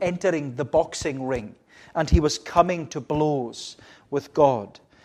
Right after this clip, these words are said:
And he went ten rounds with God, you could say. And throughout these ten plagues, we saw, we were standing ringside and we were watching and we were witnessing Pharaoh going ten rounds with God. But you know, when the clock st-, struck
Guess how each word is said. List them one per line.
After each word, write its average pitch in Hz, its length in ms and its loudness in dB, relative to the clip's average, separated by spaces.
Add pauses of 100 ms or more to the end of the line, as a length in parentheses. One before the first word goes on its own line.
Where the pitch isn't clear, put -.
(140)
And 175 100 4
he 196 60 4
went 180 300 0
ten 190 320 2
rounds 190 760 4
with 147 200 -4
God, 120 300 0
you 127 80 -4
could - 180 -8
say. - 380 -10 (340)
And 156 120 -8
throughout 214 260 10
these 202 260 0 (220)
ten 202 400 6
plagues, 156 480 2
we 175 80 2
saw, 160 340 4 (220)
we 190 80 6
were 214 100 10
standing 185 600 2
ringside 156 540 0
and 143 100 0
we 143 80 0
were 135 100 2
watching 170 520 4
and 151 120 -4
we 143 80 0
were 139 120 0
witnessing 165 600 -2 (240)
Pharaoh 196 480 4
going 147 360 0
ten 175 420 -6
rounds 156 520 -2 (240)
with 147 220 -4
God. 113 440 0 (520)
But 180 120 2
you 208 60 6
know, 185 100 6
when 208 200 4
the 277 80 4
clock 202 420 4
st-, - 400 -4
struck - 440 -2